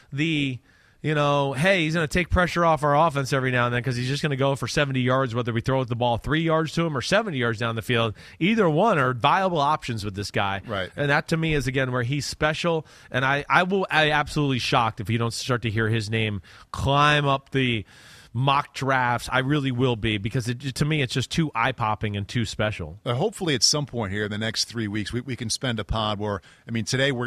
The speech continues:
Speaker 2: we're getting to know the
Speaker 1: Yeah,
Speaker 2: rankings and
Speaker 1: right.
Speaker 2: why. We can kinda maybe match where they would fit best in the first round.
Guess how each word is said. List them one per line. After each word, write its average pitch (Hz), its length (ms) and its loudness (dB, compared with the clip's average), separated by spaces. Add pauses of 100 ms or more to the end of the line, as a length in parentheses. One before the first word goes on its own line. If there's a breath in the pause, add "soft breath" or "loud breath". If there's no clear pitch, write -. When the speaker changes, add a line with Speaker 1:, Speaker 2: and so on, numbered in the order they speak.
Speaker 2:
we're 123 120 -8
getting 135 300 -2
to 123 60 -2
know 123 160 0
the 110 120 -2
Speaker 1:
Yeah, 127 200 2
Speaker 2:
rankings 113 220 -4
and 110 100 -2
Speaker 1:
right. 107 120 2
Speaker 2:
why. 101 180 -2 (300 loud breath)
We 139 80 -2
can 135 160 -2
kinda 143 240 0
maybe 117 260 -2
match 123 560 -2
where 120 260 -2
they 113 140 -2
would 110 180 -4
fit 110 280 -6
best 117 320 -2
in 104 80 -6
the 95 60 -10
first 110 340 -8
round. 98 300 -4